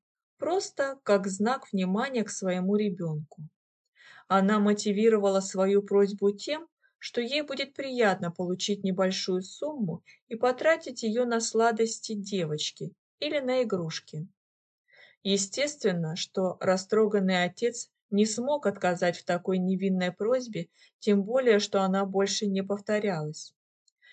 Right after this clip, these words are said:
Хитроумная мама стала время от времени сама посылать себе небольшие суммы денег – от имени своего дружка.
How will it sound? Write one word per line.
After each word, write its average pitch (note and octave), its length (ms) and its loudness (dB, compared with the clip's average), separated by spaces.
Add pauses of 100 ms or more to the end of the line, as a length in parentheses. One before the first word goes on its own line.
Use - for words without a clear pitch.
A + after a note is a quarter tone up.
(180)
Хитроумная C4+ 760 0
мама C4 420 0
стала B3 460 2
время A3+ 400 2
от G#3 140 -4
времени A#3 360 0
сама A3+ 500 0
посылать F3+ 580 -2
себе A#3 420 -4
небольшие F#3+ 640 0
суммы F#3 420 -2
денег – B3+ 480 -6 (260)
от F#3+ 260 -2
имени A#3+ 300 0
своего F3+ 480 -2
дружка. F3+ 580 -4